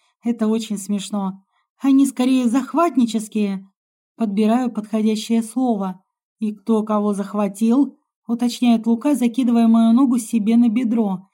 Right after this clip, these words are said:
Неисправимый. По-моему, все очевидно. Мужчина хмыкает и заправляет мне прядь за ушко.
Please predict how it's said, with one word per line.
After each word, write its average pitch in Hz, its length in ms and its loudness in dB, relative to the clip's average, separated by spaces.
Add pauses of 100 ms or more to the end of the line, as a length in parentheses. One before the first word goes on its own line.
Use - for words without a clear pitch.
(280)
Неисправимый. 214 1080 0 (320)
По-моему, 269 460 4
все 277 220 0
очевидно. 214 720 0 (440)
Мужчина 240 440 2
хмыкает 247 600 0
и 226 40 0
заправляет 226 600 -2
мне 226 180 4
прядь 220 320 -2
за 233 160 0
ушко. 196 580 -4